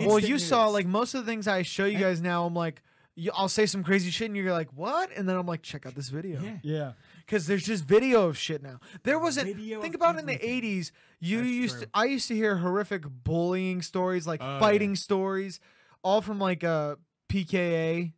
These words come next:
Speaker 1: They would
Speaker 3: Yeah.
Speaker 1: talk about, like, shit that happened at their high school. And I'm like, "What? This happened?"
Speaker 2: Yeah.
Speaker 1: And now we would know because it would be on footage.
Speaker 2: Yeah.
Speaker 1: We've seen, like, the worst of what happens at schools now, and it's probably way tamer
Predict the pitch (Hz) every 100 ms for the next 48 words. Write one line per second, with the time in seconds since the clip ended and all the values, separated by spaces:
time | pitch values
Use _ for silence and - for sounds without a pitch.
0 | - 160 143 143 170 160 175 175 170 -
1 | 190 185 185 180 180 180 185 180 185 -
2 | - 196 190 - _ _ _ 196 190 190
3 | 185 175 - 147 139 170 311 339 - -
4 | _ _ _ 143 190 285 - - 160 175
5 | 196 302 330 311 _ _ 101 - _ _
6 | _ 185 202 202 247 320 226 233 214 170
7 | 254 277 208 190 214 233 220 233 233 214
8 | 269 233 139 139 - - 277 254 269 285
9 | 269 214 160 175 180 190 180 180 180 170
10 | 160 - 175 165 196 185 - 220 214 160
11 | 175 220 226 185 185 165 156 147